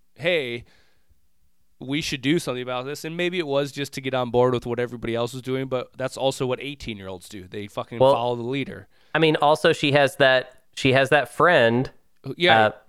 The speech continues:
Speaker 2: and, and, and again, one black person cannot speak for all black people. That is not how it works. But,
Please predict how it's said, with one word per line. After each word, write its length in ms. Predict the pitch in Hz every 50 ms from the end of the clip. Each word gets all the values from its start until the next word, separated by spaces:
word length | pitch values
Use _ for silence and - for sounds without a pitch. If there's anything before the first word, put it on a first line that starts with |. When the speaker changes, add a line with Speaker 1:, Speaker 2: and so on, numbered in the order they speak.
| _ _ _ _ _ _
Speaker 2:
and, 180 | 123 127 131
and, 340 | 131 139 147 143 143 131 127 -
and 260 | - 139 135 135 135 120
again, 320 | 131 123 117 123 131 131 - -
one 320 | 120 113 123 135 143 143
black 220 | 143 156 170 170
person 280 | - 160 143 - 147 135
cannot 440 | - 139 120 117 117 120 131 135 -
speak 260 | - - 151 165 -
for 300 | - - 127 120 123 -
all 160 | - 110 123
black 260 | 123 127 143 147 -
people. 260 | - 110 92 - 85 82
That 180 | 95 98 98
is 80 | 104 101
not 140 | 113 110 107
how 140 | 120 113 117
it 20 | 117
works. 260 | 120 90 73 - -
But, 400 | - - 107 104 92 - -